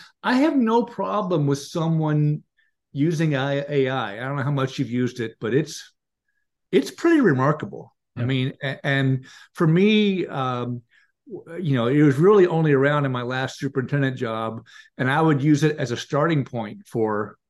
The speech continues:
Speaker 1: um, important pieces I was going to speak about or, or talk about. And, it, you know, give me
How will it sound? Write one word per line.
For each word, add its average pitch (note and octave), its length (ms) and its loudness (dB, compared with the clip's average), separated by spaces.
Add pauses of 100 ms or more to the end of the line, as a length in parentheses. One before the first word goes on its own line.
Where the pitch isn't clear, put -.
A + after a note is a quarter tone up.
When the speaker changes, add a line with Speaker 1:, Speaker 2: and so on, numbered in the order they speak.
(280)
Speaker 1:
um, G#2 580 -6
important C#3 560 -2
pieces C3 360 -2
I A#2 100 -2
was A#2 180 -4
going A#2+ 220 -2
to A2 120 -6
speak F3 340 0
about F3 460 -4 (100)
or, B2 340 -2
or B2 240 -4
talk C3 280 -2
about. A2 400 -12 (520)
And, C#3 160 -2
it, F#3 80 -2
you F#3+ 100 2
know, A2 200 -2
give C#3 220 2
me F#3 340 2